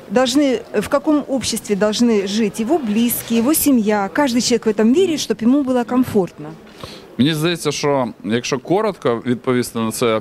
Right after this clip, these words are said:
Speaker 2: філософське питання, е, людина має жити в суспільстві, в центрі якого знаходиться людина.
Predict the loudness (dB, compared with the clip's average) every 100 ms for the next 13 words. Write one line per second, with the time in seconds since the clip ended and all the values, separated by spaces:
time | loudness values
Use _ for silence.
0 | 0 -2 0 -4 -4 -6 -6 -2 -2 -2
1 | -6 -12 -18 -20 -12 -4 -2 0 0 -2
2 | -4 -10 -20 -6 -2 0 0 0 0 0
3 | -2 -4 -4 -6 -4 -6 -4 -4 -2 -2
4 | -4 -2 -2 0 -2 -2 0 -2 -2 -4
5 | -4 -4 -4 -4 -2 -2 -2 -2 -4